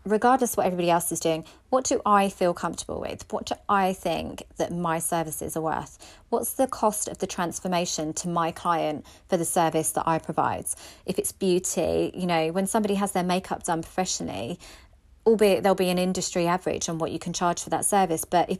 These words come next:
actually you, as an expert, has more experience, or you're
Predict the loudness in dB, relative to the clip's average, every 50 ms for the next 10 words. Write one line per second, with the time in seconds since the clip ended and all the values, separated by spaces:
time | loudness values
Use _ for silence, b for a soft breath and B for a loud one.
0 | 0 0 0 0 0 -2 0 0 0 0 0 2 4 4 4 4 4 2 2 0
1 | -2 0 2 0 0 -2 -2 -4 2 4 4 4 4 2 0 B B B B B
2 | B 0 0 0 2 2 2 2 0 0 -2 0 4 4 6 6 6 6 4 2
3 | 0 -2 -4 -4 -2 0 0 0 2 2 4 4 2 2 0